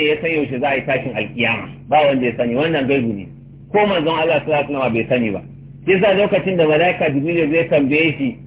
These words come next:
yace, "Akhbirni an sa'a," ba ni labari yaushe za a tashi alkiyama, sai ce, "Mal mas'ulu anha bi a'lama min as-sa'il."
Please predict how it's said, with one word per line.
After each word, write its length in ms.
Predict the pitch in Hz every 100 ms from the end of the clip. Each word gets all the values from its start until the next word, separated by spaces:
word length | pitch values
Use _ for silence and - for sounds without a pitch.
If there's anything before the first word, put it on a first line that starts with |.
| - - - -
yace, 280 | 165 - 156
"Akhbirni 680 | 139 - 135 151 190 170
an 300 | 151 143 143 120 -
sa'a," 400 | 147 131 123 131 - - -
ba 180 | 131 143
ni 100 | 170
labari 480 | 160 135 147 156 151
yaushe 220 | 135 131
za 80 | 147
a 100 | 135
tashi 280 | 147 139 135
alkiyama, 520 | 117 131 151 147 127 - -
sai 180 | 165 160
ce, 160 | 156 139
"Mal 380 | 127 151 175
mas'ulu 600 | 175 151 - 151 156 151 139
anha 460 | 127 127 139 180 185 - - 110
bi 100 | 139
a'lama 420 | 156 147 139 135
min 140 | 127
as-sa'il." 420 | 117 - 107 98